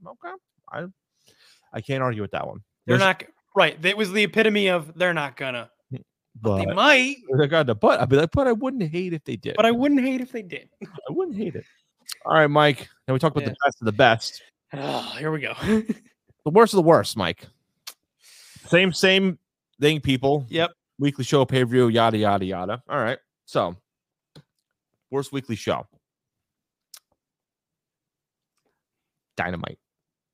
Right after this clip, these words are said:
Speaker 2: Ooh, I give it to Rampage.
Speaker 1: Rampa-, well, I mean, <laughs>
Speaker 2: I mean, yeah.
Speaker 1: A E W.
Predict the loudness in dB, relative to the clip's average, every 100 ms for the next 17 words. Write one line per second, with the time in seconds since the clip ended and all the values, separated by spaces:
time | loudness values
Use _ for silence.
0 | _ _ -10 -8 -6 -6 -8 -8 -12 -14
1 | -14 -12 -12 -16 _ _ _ -6 0 2
2 | 2 -2 -2 -6 -4 -4 -4 -8 -12 -12
3 | -14 -10 -8 -8 -8 -8 -8 _ -8 -6
4 | -4 -4 0